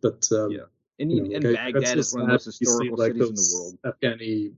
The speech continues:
Speaker 1: Buddhas being destroyed, stuff like that. It's
Speaker 2: Yeah.
Speaker 1: like, uh, it's, it's sad 'cause you're gonna lose that history. But, um, I, I think, like, people who kinda wanna just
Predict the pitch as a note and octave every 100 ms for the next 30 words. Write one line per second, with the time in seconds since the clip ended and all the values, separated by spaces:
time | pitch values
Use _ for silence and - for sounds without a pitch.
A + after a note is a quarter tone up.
0 | - - A#2 A#2+ A2 G#2+ A#2 A#2 - A#2+
1 | A2+ E3 C3 C3+ B2 B2+ B2+ C3+ - A#2+
2 | A#2 G#2+ - - C3 - C#3 B2 - A#2
3 | A#2 A2+ A2+ A2+ - B2+ - - _ _
4 | _ _ _ _ - C#3+ - C3 A#2 G#2
5 | A#2 - - A2+ G#2+ A2 _ _ _ _
6 | - C#3+ C#3 C#3 F3+ D#3+ A#2+ - _ _
7 | _ _ - C#3 C3+ C3 - C#3+ A#2 B2
8 | A#2+ A#2+ - -